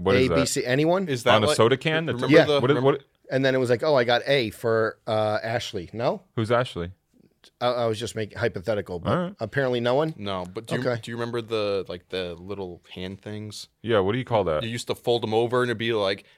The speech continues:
Speaker 3: "Pick a number, four,
Speaker 1: What do
Speaker 3: one,
Speaker 1: you
Speaker 3: two,
Speaker 1: call that?
Speaker 3: three, four. Pick a letter, A," B, like, and then you'd
Speaker 2: Yeah,
Speaker 3: have to
Speaker 2: I was
Speaker 3: unfold it.
Speaker 2: So
Speaker 1: What
Speaker 2: I
Speaker 1: were
Speaker 2: was
Speaker 1: those called? That wasn't a cootie
Speaker 2: I thought it was
Speaker 1: catcher, was it?
Speaker 2: origami.
Speaker 1: W-, no, it, it had a specific name.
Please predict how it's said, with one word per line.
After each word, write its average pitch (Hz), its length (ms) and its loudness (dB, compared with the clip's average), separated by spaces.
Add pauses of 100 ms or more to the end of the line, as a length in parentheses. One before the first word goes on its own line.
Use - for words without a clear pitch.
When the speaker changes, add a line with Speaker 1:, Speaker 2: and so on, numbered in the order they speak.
(120)
Speaker 3:
"Pick 233 120 -4
a - 40 -2
number, 185 280 4
four, 120 420 2 (100)
Speaker 1:
What 156 100 2
do 175 40 2
Speaker 3:
one, 160 120 2
Speaker 1:
you 185 80 -2
Speaker 3:
two, 190 120 0
Speaker 1:
call 160 120 6
that? 131 140 4
Speaker 3:
three, 170 220 4
four. 135 440 2 (300)
Pick 185 160 -2
a 175 40 -2
letter, 156 400 2
A," 165 340 0
B, 123 140 -14
like, 123 300 2
and 120 100 -2
then 123 140 0
you'd 127 160 4
Speaker 2:
Yeah, 131 200 8
Speaker 3:
have 127 100 2
to 123 40 -2
Speaker 2:
I 143 120 8
was 135 160 6
Speaker 3:
unfold 151 180 4
it. - 80 -20 (220)
Speaker 2:
So 175 240 2
Speaker 1:
What 156 100 6
Speaker 2:
I - 40 8
Speaker 1:
were - 60 8
Speaker 2:
was - 100 6
Speaker 1:
those 190 140 2
called? 107 360 2 (240)
That 135 120 2
wasn't 180 260 -2
a 104 60 -2
cootie 143 300 -6
Speaker 2:
I 95 100 -8
thought 190 120 2
it - 20 4
was 185 80 2
Speaker 1:
catcher, 190 180 0
was - 60 -2
it? - 40 0
Speaker 2:
origami. 117 320 -4 (220)
Speaker 1:
W-, - 240 -10
no, 156 220 2
it, 139 160 4
it 135 80 6
had 165 140 2
a 151 40 0
specific 131 460 -6
name. 92 480 -6